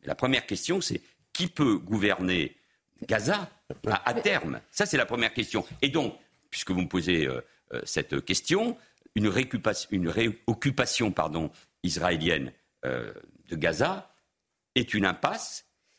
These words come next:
Et nous savons aussi que l'autorité palestinienne, aujourd'hui, n'a ni la volonté, ni sans doute la force, la capacité,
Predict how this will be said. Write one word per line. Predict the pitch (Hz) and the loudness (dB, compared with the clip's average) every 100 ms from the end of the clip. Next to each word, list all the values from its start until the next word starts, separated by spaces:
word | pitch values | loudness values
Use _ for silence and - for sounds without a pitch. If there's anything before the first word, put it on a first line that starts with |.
| _ 107 | _ 2
Et | 104 | 4
nous | 123 208 | 4 4
savons | - 160 127 135 - | 4 4 2 0 2
aussi | 143 139 - 220 240 - _ - | 2 2 0 0 -4 -8 _ -2
que | 98 | 0
l'autorité | 113 123 110 113 | 2 2 0 0
palestinienne, | - 104 95 - 107 147 220 - | 2 0 0 -2 0 2 2 0
aujourd'hui, | 117 107 117 147 208 233 - _ _ _ _ | 0 2 2 0 -2 -4 -12 _ _ _ _
n'a | 80 87 | -2 2
ni | 110 190 214 | 2 4 4
la | 170 | 2
volonté, | 143 135 120 - 110 - _ _ - | 2 2 0 2 0 0 _ _ -2
ni | |
sans | 95 95 | 0 0
doute | 92 73 | 0 -4
la | - | -4
force, | - 180 143 - _ - | 0 0 0 -6 _ -14
la | 87 | -6
capacité, | - - - 113 - 202 226 | -6 -4 -2 -2 0 0 0